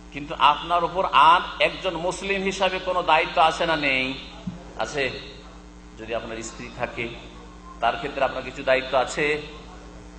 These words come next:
আপনার যদি ছেলে মেয়ে থাকে, তাদের ক্ষে-, ক্ষেত্রে কিছু দায় দায়িত্ব আছে, আছে না নেই? ওগুলো পালন করলেন না, আপনি নিজে মুসল্লি। যেমন আমাদের দেশে আমরা ছোটকাল থেকে মানুষ হয়েছি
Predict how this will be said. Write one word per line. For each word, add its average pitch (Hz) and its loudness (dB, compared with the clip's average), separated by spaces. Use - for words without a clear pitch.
আপনার 127 0
যদি 135 -4
ছেলে 135 -2
মেয়ে 131 0
থাকে, 120 0
তাদের 143 2
ক্ষে-, 156 -4
ক্ষেত্রে 156 -4
কিছু 147 -8
দায় 147 4
দায়িত্ব 151 2
আছে, 156 2
আছে 208 4
না 208 6
নেই? 170 4
ওগুলো 311 6
পালন 254 6
করলেন 220 6
না, 131 0
আপনি 277 6
নিজে 285 2
মুসল্লি। 214 2
যেমন 180 2
আমাদের 170 4
দেশে 226 4
আমরা 170 4
ছোটকাল 165 0
থেকে 185 -2
মানুষ 170 2
হয়েছি 127 -4